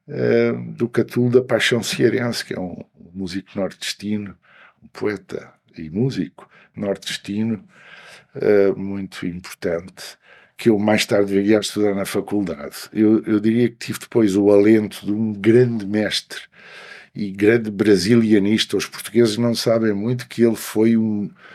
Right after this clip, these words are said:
um grande investigador da cultura brasileira. Foi o meu professor Vitorino Nemésio,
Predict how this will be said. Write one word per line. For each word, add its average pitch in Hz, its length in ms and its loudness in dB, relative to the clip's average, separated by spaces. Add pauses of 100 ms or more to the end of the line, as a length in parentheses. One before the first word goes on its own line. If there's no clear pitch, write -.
(160)
um 113 180 2
grande 113 600 2
investigador 104 880 2
da 80 180 -4
cultura 95 500 -2
brasileira. 87 800 -4 (460)
Foi 120 200 0
o 110 40 -4
meu 120 120 2
professor 120 420 0
Vitorino 113 540 0
Nemésio, 107 720 0